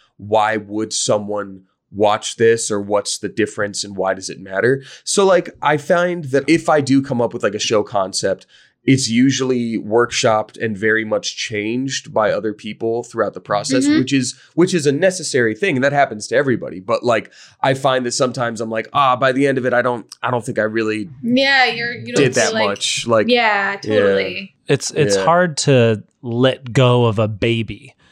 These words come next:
Speaker 3: right?
Speaker 1: Yeah.
Speaker 3: Where, where you have, you have this sort of solidified vision of what you think the show should be. And then
Speaker 1: Mm-hmm.
Speaker 3: other people come in and say, "Nah, I think that it'll be better this way." It's re-, it is really hard to,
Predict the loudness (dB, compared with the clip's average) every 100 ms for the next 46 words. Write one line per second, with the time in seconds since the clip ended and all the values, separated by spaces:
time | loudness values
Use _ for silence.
0 | _ _ 2 4 2 -2 _ _ 2 4
1 | 6 4 2 0 0 2 4 2 2 2
2 | 4 4 4 2 -8 -2 2 4 4 2
3 | 0 2 2 2 0 2 4 2 2 2
4 | 0 0 0 2 2 0 0 -4 -8 _
5 | _ _ 0 2 2 0 -2 -2 -8 -2
6 | 2 2 2 -2 -2 -2 2 2 2 -2
7 | -2 -4 -4 -8 _ _ _ _ 0 2
8 | 4 2 2 2 2 0 0 0 0 2
9 | 2 0 -2 -4 2 4 6 4 4 4
10 | 2 0 0 4 6 6 4 4 4 4
11 | 4 2 0 0 0 -2 -8 _ 0 0
12 | -2 0 2 4 4 4 2 4 4 4
13 | 4 4 2 0 2 2 0